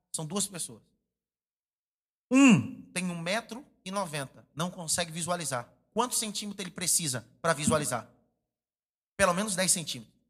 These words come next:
E aí ele projeta aí, né? Pelo menos dez centímetros. O outro tem um metro e cinquenta. Quantos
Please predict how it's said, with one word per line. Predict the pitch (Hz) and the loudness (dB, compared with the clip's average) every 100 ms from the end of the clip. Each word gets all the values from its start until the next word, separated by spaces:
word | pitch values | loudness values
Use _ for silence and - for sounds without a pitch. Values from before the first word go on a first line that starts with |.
| _ _ _ _ _ _ _ - | _ _ _ _ _ _ _ -8
E | |
aí | 139 | -6
ele | 156 202 - _ | -6 -10 -16 _
projeta | 170 160 135 170 196 | -6 -6 -4 -6 -4
aí, | 208 269 | -6 -6
né? | 247 _ - | -12 _ -10
Pelo | 147 | -8
menos | 156 | -4
dez | 233 247 | 0 0
centímetros. | 240 151 - _ _ _ _ _ _ _ - | -2 -8 -12 _ _ _ _ _ _ _ -4
O | 160 | 2
outro | 208 214 | 4 2
tem | - | -4
um | 175 165 | -6 -2
metro | 185 - | -2 -2
e | |
cinquenta. | - 196 151 135 _ _ _ _ _ _ _ _ _ _ _ _ _ _ _ _ _ _ _ - | -4 -4 -8 -8 _ _ _ _ _ _ _ _ _ _ _ _ _ _ _ _ _ _ _ 0
Quantos | 240 349 - - | 4 6 6 2